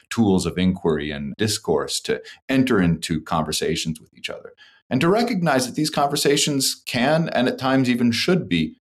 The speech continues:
difficult, uncomfortable, that we,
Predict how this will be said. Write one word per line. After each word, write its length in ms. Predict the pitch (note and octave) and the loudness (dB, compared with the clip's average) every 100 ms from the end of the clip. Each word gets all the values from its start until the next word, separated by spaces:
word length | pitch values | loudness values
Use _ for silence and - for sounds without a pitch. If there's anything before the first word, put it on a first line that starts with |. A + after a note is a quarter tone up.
| - | -6
difficult, 500 | C3 A#2+ - - - _ _ _ - | -2 -2 -2 -6 -6 _ _ _ 0
uncomfortable, 720 | A#2 A#2 C3 C3 - - - _ _ - | 2 2 0 -2 -4 -6 -6 _ _ -2
that 240 | F#2 - | -2 0
we, 440 | F#2+ G2+ F#2+ F#2 | 2 4 4 4